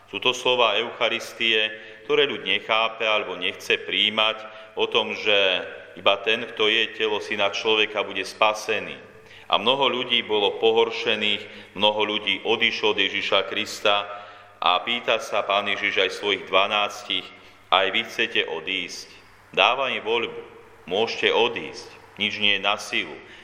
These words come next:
Nemusíte pri mne ostať. Môžete urobiť to, čo urobili ostatní. Ale vidíme, že dvanásti na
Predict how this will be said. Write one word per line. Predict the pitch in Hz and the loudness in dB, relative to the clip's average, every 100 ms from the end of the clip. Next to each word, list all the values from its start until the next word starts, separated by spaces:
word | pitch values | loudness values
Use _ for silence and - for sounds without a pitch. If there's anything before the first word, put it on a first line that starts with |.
| - | 0
Nemusíte | 101 143 139 135 127 - | 0 0 -2 -2 0 -2
pri | - 110 | -2 -4
mne | 104 101 110 | 0 0 0
ostať. | 113 - 71 - - | -2 -10 -12 -12 -10
Môžete | 87 107 - 113 | -4 -2 2 4
urobiť | 113 107 101 95 | 4 4 0 0
to, | 113 120 135 - - - | 2 2 0 -8 -14 -8
čo | - 139 | -2 0
urobili | 127 147 - 113 107 | 2 2 2 0 0
ostatní. | 110 113 - 110 104 - 82 90 | 0 0 2 2 2 -6 -6 0
Ale | 101 | 0
vidíme, | 104 135 135 127 | -2 -4 0 0
že | 120 120 107 - - - - - - - - - - | 2 2 0 -2 -14 -18 -20 -20 -20 -20 -20 -20 -2
dvanásti | - 107 120 120 - 123 | 4 4 4 0 -2 -6
na | 110 | -4